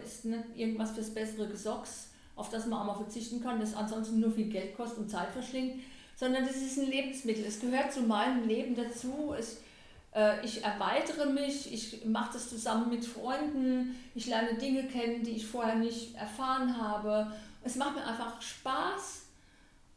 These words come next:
und ich kriege ein anderes Bewusstsein, auch für den Ort, in dem ich lebe. Ne, die Kulturprojekte, die wir jetzt beschrieben haben, wurzeln alle in dieser Stadt, ohne dass sie jetzt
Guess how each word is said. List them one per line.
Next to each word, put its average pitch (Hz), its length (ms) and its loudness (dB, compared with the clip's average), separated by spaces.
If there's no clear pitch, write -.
und 277 320 2
ich - 240 -6
kriege 302 200 -2
ein - 60 -6
anderes 262 320 0
Bewusstsein, 320 520 0
auch 320 280 2
für 349 160 -2
den 302 240 -2
Ort, 277 240 2
in 254 60 -4
dem 254 180 0
ich - 160 -2
lebe. 254 640 0
Ne, 262 120 0
die 302 200 0
Kulturprojekte, 277 720 -2
die 247 120 -2
wir 233 80 0
jetzt 233 140 -2
beschrieben 262 460 0
haben, 247 280 -2
wurzeln 339 540 4
alle 285 360 2
in 285 300 2
dieser 233 340 0
Stadt, - 480 -2
ohne 240 720 6
dass 269 220 2
sie 277 120 4
jetzt 269 200 6